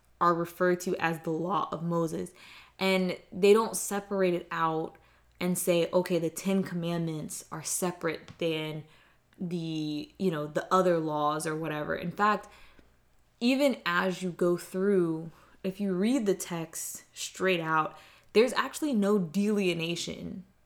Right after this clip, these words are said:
um, outside of headers that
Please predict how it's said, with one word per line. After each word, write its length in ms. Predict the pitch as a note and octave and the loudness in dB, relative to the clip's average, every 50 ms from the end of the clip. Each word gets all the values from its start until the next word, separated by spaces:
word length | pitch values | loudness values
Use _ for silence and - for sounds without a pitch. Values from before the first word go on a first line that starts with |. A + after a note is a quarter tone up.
| _ _ _ _ _ - | _ _ _ _ _ -6
um, 500 | F3+ F3 E3 D#3+ D#3 D#3 D#3 D#3 D#3+ - - | -4 -2 -2 -2 -4 -4 -6 -8 -10 -8 0
outside 500 | - E3+ F#3 F#3+ F#3+ - - F#3+ F#3 F#3 | 4 4 4 4 2 0 2 2 4 4
of 100 | F3+ E3 | 2 0
headers 540 | - - - F#3+ F#3 F#3+ F#3 E3+ E3 D#3+ E3 | -4 -4 0 2 4 4 4 2 0 -2 -4
that 300 | D#3 E3 D#3 D3+ - - | -4 -4 -4 -4 -6 -8